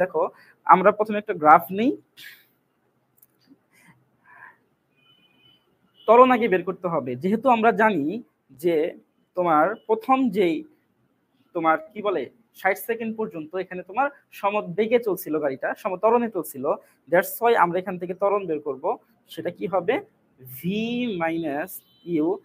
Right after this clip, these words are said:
divided by T। তো এখান থেকে যদি ত্বরণ বের করি, আমার ভির ভ্যালু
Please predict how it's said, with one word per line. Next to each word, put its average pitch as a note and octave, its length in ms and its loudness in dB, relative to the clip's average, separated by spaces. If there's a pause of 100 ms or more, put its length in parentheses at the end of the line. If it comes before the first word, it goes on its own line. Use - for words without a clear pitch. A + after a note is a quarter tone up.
(280)
divided D3+ 500 0
by D3 100 -6 (140)
T। - 20 -18 (680)
তো D3+ 60 -10 (120)
এখান F#3 220 -6
থেকে G3 180 -14
যদি G3+ 140 -8
ত্বরণ G3+ 280 0
বের E3+ 160 0
করি, C#3+ 180 -6 (1040)
আমার D3+ 220 2 (140)
ভির G3 240 -4
ভ্যালু G3+ 180 0